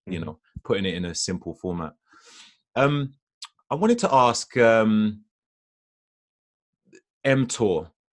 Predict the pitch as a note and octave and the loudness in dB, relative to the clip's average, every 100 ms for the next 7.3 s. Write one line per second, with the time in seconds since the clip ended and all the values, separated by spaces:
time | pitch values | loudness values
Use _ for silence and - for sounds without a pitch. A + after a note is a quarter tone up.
0 | _ _ _ - G#2+ G#2+ A2 F3+ A3 E3+ | _ _ _ -2 -2 -2 2 4 4 2
1 | D3 D3 - B2+ A#2 - A2+ - F#2 G2+ | 0 0 2 2 2 0 -4 -4 -6 -4
2 | - A2+ G2+ F#2 F2+ F2 A2 B2 - _ | -2 -4 -2 -2 -2 -4 -4 -4 -6 _
3 | _ _ _ - A2+ A2+ A2+ G#2+ G2 A2 | _ _ _ -2 2 2 0 -2 0 2
4 | B2+ C#3 C#3 A#2+ C3 A2 A2 A#2 G#2 - | 4 4 2 0 -2 0 0 0 -2 0
5 | A2 F#2+ G#2+ - G#2+ F#2+ - F2 F#2 - | -2 0 -4 -4 -6 -6 -8 -10 -10 -6
6 | F#2+ F#2+ F#2 F2+ - F2+ - F#2 F2+ F2 | -4 -2 -2 -4 -8 -14 -12 -8 -6 -8
7 | - E2 F2+ | -12 -12 -16